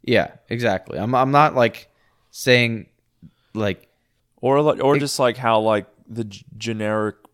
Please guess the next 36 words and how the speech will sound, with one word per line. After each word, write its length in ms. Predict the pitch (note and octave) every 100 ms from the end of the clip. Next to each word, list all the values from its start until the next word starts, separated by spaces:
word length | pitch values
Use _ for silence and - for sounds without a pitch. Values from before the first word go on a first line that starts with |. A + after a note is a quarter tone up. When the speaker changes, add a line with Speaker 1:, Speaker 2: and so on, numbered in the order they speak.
| -
Speaker 2:
gen-, 320 | A2 A2 A2+ A2
the 180 | A2 A2
general 360 | A2 A2+ G#2+
public 480 | F#2 G2+ F#2 F2+ -
would 140 | F#2+
view 240 | F#2 G2 F2+
them. 280 | - - A#2 _
Speaker 1:
But 200 | E3+ -
we're, 200 | F3 F#3+
we're, 140 | D3+
like, 200 | C#3 E3+
we're 160 | F3+ C4
wrestling 500 | F#3 E3+ G3 C3+ F#2+
fans, 440 | - D#2 A#1+ - -
right? 240 | B2 C#3+
We're 140 | D3+
not 220 | F#3 G#3+ D3
here 260 | D3 D#3
to 80 | C#3
see 240 | B2+ C3
a 60 | A#2+
fucking 380 | - A#2+ A#2+ A2
hot 320 | G#2+ A#2+ A#2
girl, 340 | E2+ - - _ _
right? 340 | - A2 B2+ - _ _ _
I 120 | B2 E3+
wanna 280 | F#3+ G3
see 300 | F#3+ - E3+
actual 580 | - B2+ C3+ - C#3+ C3+
elevation 640 | B2 A#2+ A#2+ A2 A2+ - G2+
of 160 | F#2+
the, 120 | G2+
of 280 | G#2 G2 G2+
the 80 | G#2+
women's 380 | G2 G#2 G2 F2+
division. 420 | F#2 F2+ F2 -